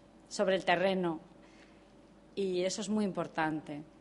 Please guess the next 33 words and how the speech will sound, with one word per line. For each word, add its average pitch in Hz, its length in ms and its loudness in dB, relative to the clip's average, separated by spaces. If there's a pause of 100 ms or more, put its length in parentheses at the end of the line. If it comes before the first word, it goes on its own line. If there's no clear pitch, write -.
(260)
Es 185 160 -4
un 208 100 -4
sueño 220 260 0
que 220 100 0
tiene 190 260 -2
muchas 233 320 0
dificultades, 202 1000 -2 (1120)
pero 247 600 2 (800)
desde 190 280 -2
hace 220 200 2
cuarenta 208 440 2
y 190 60 2
tres 220 320 0
años 214 400 0
continúa 185 800 -2 (920)
paso 196 260 0
a 196 120 0
paso, 160 420 -2 (840)
sobre 190 320 0
un 226 120 2
terreno 202 460 2
muy 208 340 2
du-, 190 220 -2
muy 214 340 0
difícil, 170 640 -8
sobre 190 260 -4
un 208 60 -2
terreno 214 400 2
que 214 100 -4
nadie 202 260 4
ha 220 60 4
caminado 185 560 0
antes, 165 580 -4